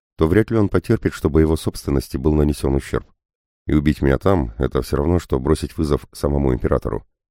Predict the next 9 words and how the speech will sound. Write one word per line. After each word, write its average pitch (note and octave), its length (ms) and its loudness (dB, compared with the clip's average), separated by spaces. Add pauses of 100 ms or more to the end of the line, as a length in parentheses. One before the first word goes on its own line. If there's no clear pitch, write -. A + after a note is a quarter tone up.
(420)
Ни D2+ 180 4
один G#2+ 300 4
здравомыслящий E2 760 0
человек F#2 520 0
не F#2 140 2
будет D2+ 300 2
ссориться C2 400 -2
с - 100 -10
властью, F2+ 460 -4